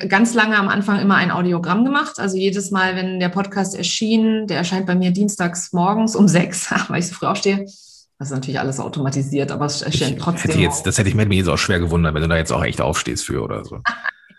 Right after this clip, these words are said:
Speaker 1: <laughs> Ist die Woche vorher schon fertig und
Speaker 2: Ja,
Speaker 1: dann wird
Speaker 2: ja.
Speaker 1: hochgeladen, ähm, oder veröffentlicht. Und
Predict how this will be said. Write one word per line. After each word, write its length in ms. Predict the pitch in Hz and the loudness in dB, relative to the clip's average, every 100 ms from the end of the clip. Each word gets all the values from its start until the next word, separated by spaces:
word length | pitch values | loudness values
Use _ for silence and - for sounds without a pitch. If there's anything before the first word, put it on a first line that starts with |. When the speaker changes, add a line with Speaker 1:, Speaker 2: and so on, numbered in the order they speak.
| - - | -20 -8
Speaker 1:
<laughs> 80 | 202 - 202 - - 466 - - - - 247 - | -6 -2 -4 -4 -8 -8 -14 -6 -2 -2 -2 -6
Ist 180 | 175 180 | -8 -2
die 80 | 180 | 2
Woche 200 | 190 190 | 2 2
vorher 360 | 175 175 175 | 4 4 6
schon 180 | 170 156 | 4 0
fertig 560 | 156 143 170 151 151 151 | 2 2 2 0 -2 -6
und 140 | 147 | -2
Speaker 2:
Ja, 160 | 165 165 | 0 0
Speaker 1:
dann 80 | |
wird 100 | 151 - | -2 -6
Speaker 2:
ja. 200 | - - 143 - _ | -4 -4 -6 -18 _
Speaker 1:
hochgeladen, 500 | 170 170 156 156 156 156 - - - - | -20 -10 -6 -4 -6 -8 -14 -18 -10 2
ähm, 560 | 190 185 185 180 175 175 | 2 4 4 4 2 0
oder 200 | 151 139 | -2 -2
veröffentlicht. 760 | 160 - - 170 156 156 - | -4 -6 -4 -4 -4 -6 -6
Und 260 | 170 170 | -2 -2